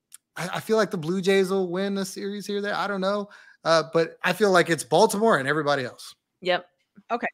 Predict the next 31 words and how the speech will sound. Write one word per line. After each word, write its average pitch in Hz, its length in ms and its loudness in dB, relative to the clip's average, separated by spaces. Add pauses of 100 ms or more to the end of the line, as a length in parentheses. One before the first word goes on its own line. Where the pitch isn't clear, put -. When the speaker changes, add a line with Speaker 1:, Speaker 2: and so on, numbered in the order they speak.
(420)
Speaker 3:
Well, 226 80 -12
so 269 120 -2
then 254 160 0
let's, 294 280 -2 (120)
let's 269 300 -2
go, 294 520 4
let's 269 180 -2
go 311 140 -4
team 262 200 -2
by 254 120 2
team, 190 280 -8
and 202 200 -10
we'll, 202 240 -2 (140)
and 208 260 -6 (300)
we 226 120 -2
will 190 340 -2 (580)
flesh 208 320 -4
it 190 60 -8
out. 160 260 -6 (440)
Um, 190 340 2
that 233 160 4
was 220 140 -4
not 190 220 0
the 180 80 -4
right 175 260 -2 (220)
terminology. 175 680 -4 (260)
Speaker 1:
<laughs> - 260 -12
Speaker 3:
Sorry, 175 200 2
guys. 180 240 2 (540)
Um, 220 460 8 (320)
so 254 760 6